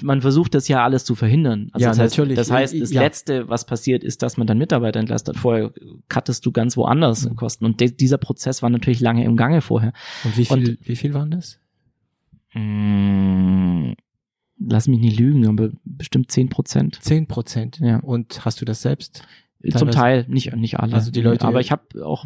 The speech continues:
Speaker 1: persönlich solche Gespräche geführt
Speaker 2: Da muss
Speaker 1: und
Speaker 2: man ran. Also ich denke,
Speaker 1: Ja.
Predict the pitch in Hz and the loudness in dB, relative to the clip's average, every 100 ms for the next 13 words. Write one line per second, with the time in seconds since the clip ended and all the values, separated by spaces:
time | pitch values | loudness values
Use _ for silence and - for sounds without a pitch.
0 | 110 127 131 123 - 120 113 120 135 117 | -8 -6 -2 -2 0 -2 -2 -4 -4 -4
1 | 123 120 151 160 117 143 120 120 117 135 | -2 2 4 6 4 2 0 -4 -2 -4
2 | 143 160 175 180 170 - - 143 | 0 0 2 0 -2 -8 -2 0